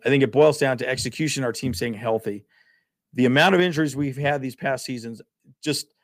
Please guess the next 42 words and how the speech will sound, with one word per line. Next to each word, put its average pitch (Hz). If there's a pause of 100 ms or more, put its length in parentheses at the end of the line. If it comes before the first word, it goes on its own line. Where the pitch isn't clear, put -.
(340)
mind-bogglingly 135
horrible, 127 (120)
right? 113 (500)
If 120
this 190
team 202
can 170
stay 156
healthy, 139
I 131
think 135
sky's 123
the 117
limit, 107
guys. 110
So 135 (760)
I 139
think 147
the 139
draft 147
will 135
be 143
interesting. 139
I 127
think, 131
again, 120
the 117
draft 139
is 117
gonna 131
be 123
a 110
one 135
hundred 151
percent 139
about 127
just 113
building 139
depth 139
on 135
this 135
team, 139